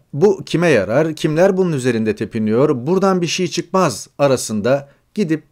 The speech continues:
geliyor. İlgilenen de Sedat Peker'in masasındaki kitap, arkasındaki ekrana düşen görüntü analiziyle günü kurtarıyor. Peker, Süleyman Soylu ve Mehmet Ağar'ı hedef alırken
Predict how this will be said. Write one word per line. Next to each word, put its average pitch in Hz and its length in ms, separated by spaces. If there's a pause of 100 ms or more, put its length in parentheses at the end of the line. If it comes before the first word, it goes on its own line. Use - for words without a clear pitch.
(160)
geliyor. 95 460 (540)
İlgilenen 127 640
de 127 300
Sedat 156 420
Peker'in 160 460
masasındaki 131 680
kitap, 135 440 (240)
arkasındaki 139 680
ekrana 143 420
düşen 143 380
görüntü 143 360
analiziyle 123 760
günü 113 440
kurtarıyor. 101 640 (560)
Peker, 196 460
Süleyman 175 460
Soylu 180 400
ve 185 80
Mehmet 151 460
Ağar'ı 165 340
hedef 123 300
alırken 165 500